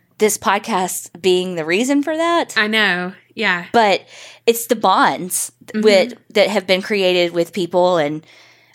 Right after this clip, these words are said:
Speaker 1: are continuing to grow and, you know, all of that. And it's,
Speaker 2: Yeah.
Speaker 1: and, and it's because of everybody who listens.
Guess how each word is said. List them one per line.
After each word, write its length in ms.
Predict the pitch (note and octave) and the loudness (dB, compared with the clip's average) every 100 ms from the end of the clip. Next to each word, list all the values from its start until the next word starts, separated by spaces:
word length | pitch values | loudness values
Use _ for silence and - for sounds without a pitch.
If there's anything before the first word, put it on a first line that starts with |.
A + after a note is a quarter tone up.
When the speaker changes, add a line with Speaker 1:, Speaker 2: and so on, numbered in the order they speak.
| - | -2
Speaker 1:
are 100 | G#3 | -2
continuing 560 | A3+ G3+ A#3 G#3+ G3+ | -2 -2 0 0 -2
to 100 | G3 | -4
grow 580 | F3 F#3 F#3 F3+ F3+ F3 | -2 4 6 8 6 6
and, 240 | D3+ D3 - | 4 0 0
you 80 | A3 | 2
know, 160 | D#3 B2+ | 4 6
all 180 | F#3 | 4
of 60 | F3 | 4
that. 260 | F3 F3+ E3+ | 2 2 2
And 100 | F3+ | 0
it's, 160 | F3 | 0
Speaker 2:
Yeah. 220 | G3+ G#3 F#3+ | -4 0 4
Speaker 1:
and, 160 | A#3 | 4
and 140 | A#3 A#3+ | 4 2
it's 240 | A3+ - | -2 -8
because 300 | - C4+ C#4 | -6 -2 0
of 80 | A#3 | 0
everybody 380 | G#3 A3+ A#3 A#3+ | 0 0 0 0
who 80 | B3 | -2
listens. 480 | B3 - - - | -4 -6 -14 -18